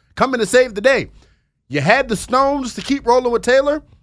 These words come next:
Let's see if you have the stones to make the switch at offensive coordinator. That's it. And if they do that, I guarantee you we'll see something different within this offense. They've done the same thing offensively for fifteen weeks,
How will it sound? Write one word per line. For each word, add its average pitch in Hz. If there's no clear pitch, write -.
Let's 185
see 233
if 190
you 208
have 202
the 151
stones 208
to 170
make 190
the 131
switch 185
at 147
offensive 139
coordinator. 69
That's -
it. 85
And 185
if 185
they 185
do 285
that, 294
I 175
guarantee 254
you 151
we'll 190
see 262
something 185
different 170
within 147
this 131
offense. 117
They've 247
done 302
the 233
same 302
thing 294
offensively 233
for 247
fifteen 339
weeks, -